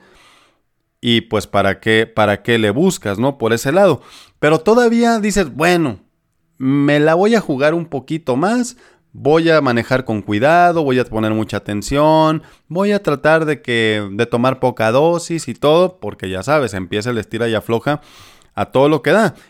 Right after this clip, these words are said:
Entonces, "Ah, sí, pues déjame, entonces te digo lo otro", lo otro bastante, bastante bueno, que es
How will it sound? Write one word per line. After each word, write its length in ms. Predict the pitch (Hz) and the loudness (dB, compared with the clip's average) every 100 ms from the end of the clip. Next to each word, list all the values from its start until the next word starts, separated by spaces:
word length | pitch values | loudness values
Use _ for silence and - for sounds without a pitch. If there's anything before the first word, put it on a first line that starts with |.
| _ | _
Entonces, 420 | 107 107 151 156 143 | -8 -4 -2 -2 0
"Ah, 180 | 175 202 | 0 0
sí, 240 | 214 233 | 0 0
pues 260 | - 123 120 | 0 0 0
déjame, 320 | 143 160 143 | -2 -2 -2
entonces 340 | 127 139 143 | -2 -4 -4
te 120 | 117 | -4
digo 200 | 104 104 | 0 0
lo 140 | 113 107 | 2 2
otro", 340 | 139 - 113 | 0 -2 -4
lo 280 | 98 101 101 | 0 4 4
otro 280 | 107 - 120 | 2 0 0
bastante, 840 | 104 95 - 98 95 95 113 110 - | 0 -2 -6 -4 -4 -2 -4 -4 -8
bastante 840 | 104 92 95 - - 87 82 - 87 | -10 -4 -2 -4 -10 -10 -10 -10 -6
bueno, 540 | 95 127 117 104 113 _ - - - - _ _ _ - | -2 0 0 -2 -4 _ -20 -20 -20 -20 _ _ _ -2
que 340 | 185 208 170 | 2 4 4
es 300 | 170 - - | 2 -4 -12